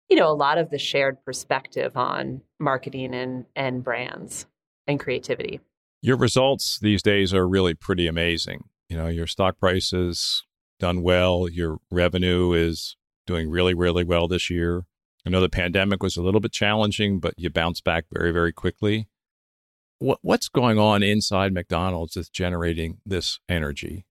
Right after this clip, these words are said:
Speaker 2: and these ideas and this innovation in everything, marketing, product, restaurant design, a digital experience? It really is, from the outside,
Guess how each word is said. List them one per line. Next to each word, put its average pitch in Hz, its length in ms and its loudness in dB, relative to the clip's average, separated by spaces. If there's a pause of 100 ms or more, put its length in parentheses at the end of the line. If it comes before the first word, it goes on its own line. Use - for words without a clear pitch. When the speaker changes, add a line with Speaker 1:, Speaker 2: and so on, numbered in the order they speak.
(580)
Speaker 2:
and 82 520 -2
these 87 240 -2
ideas 82 920 0 (160)
and 87 160 -2
this 85 140 -2
innovation 95 680 0
in 82 280 -2
everything, 110 440 -2
marketing, 92 440 0
product, 90 580 0 (300)
restaurant 98 400 2
design, 90 680 2 (480)
a 82 80 -6
digital 98 380 2
experience? 92 880 0 (580)
It 104 100 2
really 120 300 4
is, 113 160 2
from 104 160 0
the 98 140 2
outside, 95 640 0